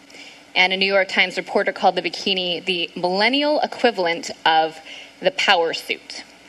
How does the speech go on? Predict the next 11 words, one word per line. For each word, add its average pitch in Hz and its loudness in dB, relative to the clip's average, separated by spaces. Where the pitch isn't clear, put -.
So 240 8
I'd 214 4
like 220 4
to 233 0
take 220 0
a 190 -4
couple 190 2
minutes 185 -4
to 180 0
examine 180 0
this - -2